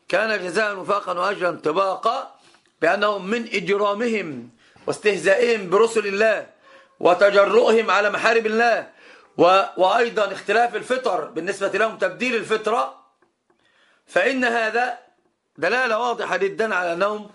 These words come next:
أطلق عليهم في الكتاب أنهم مجرمون. "إنا أرسلنا إلى قوم مجرمين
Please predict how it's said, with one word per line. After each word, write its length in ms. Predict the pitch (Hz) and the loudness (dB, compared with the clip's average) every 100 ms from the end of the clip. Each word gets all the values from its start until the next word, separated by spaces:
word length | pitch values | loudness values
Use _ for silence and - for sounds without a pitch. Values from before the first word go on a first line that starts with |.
| _ _ - | _ _ 0
أطلق 360 | 240 262 214 180 | 0 0 -2 0
عليهم 260 | 190 214 | 2 0
في 80 | 165 | -2
الكتاب 380 | 151 156 202 190 | -6 -2 0 0
أنهم 600 | 180 190 185 185 180 170 | -2 -2 -2 -2 -4 -4
مجرمون. 680 | 208 190 180 196 220 160 123 _ _ _ _ _ _ _ - | -2 -2 -2 -2 -2 -4 -10 _ _ _ _ _ _ _ 2
"إنا 240 | 233 233 208 | 2 4 2
أرسلنا 480 | 190 226 233 214 | 2 0 2 2
إلى 100 | 196 | 2
قوم 580 | 180 214 220 202 185 175 | 0 0 -2 -2 -6 -2
مجرمين 640 | 240 240 226 202 160 127 | -2 0 -2 -4 -6 -10